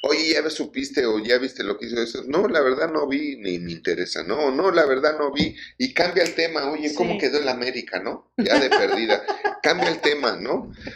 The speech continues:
Speaker 1: Entonces, este,
Speaker 2: Sí.
Speaker 1: digo, yo no
Speaker 2: Sí.
Speaker 1: me gusta el fútbol, ¿no? Pero cambia el tema y, y saca, sa-, salte tú y sácalos a ellos.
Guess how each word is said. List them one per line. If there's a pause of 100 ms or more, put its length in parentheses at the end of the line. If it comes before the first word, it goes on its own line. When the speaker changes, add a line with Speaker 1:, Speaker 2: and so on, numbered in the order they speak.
(140)
Speaker 1:
Entonces,
este,
Speaker 2:
Sí.
Speaker 1:
digo,
yo
no
Speaker 2:
Sí.
Speaker 1:
me
gusta
el
fútbol,
¿no?
Pero (320)
cambia
el
tema
y,
y
saca,
sa-,
salte
tú
y
sácalos
a
ellos.